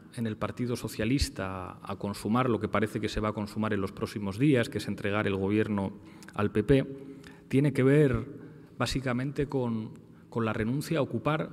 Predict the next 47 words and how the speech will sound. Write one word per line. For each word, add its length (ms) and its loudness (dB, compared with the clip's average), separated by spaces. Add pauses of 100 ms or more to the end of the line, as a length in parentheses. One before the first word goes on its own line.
el 80 -4
espacio 500 -4
simbólico 640 -2
que, 280 -2 (240)
que 100 -4
ocuparon 420 0
durante 360 0
cuarenta 400 0
años. 320 -4 (440)
Lo 140 0
decía 300 2
en 80 2
un 100 2
artículo 440 0
muy 200 2
brillante 640 -2 (340)
Juan 220 -2
Andrade, 440 2 (440)
cuando 240 -2
decía 460 0
que, 320 -2 (340)
que 80 -2
a 100 0
pesar 280 2
de 120 2
que 100 -4
en 100 -2
términos 680 -4 (120)
programáticos 1040 -2
no 160 -2
ha 40 2
habido 360 0
tantas 400 -4
diferencias 640 -4
en 80 -4
la 80 -4
gestión 400 -4
de 80 -2
gobierno 460 0
entre 160 -4
el 80 -4
Partido 400 -4
Popular 400 -2
y 80 -2
el 80 -4
Partido 400 -6
Socialista, 640 -4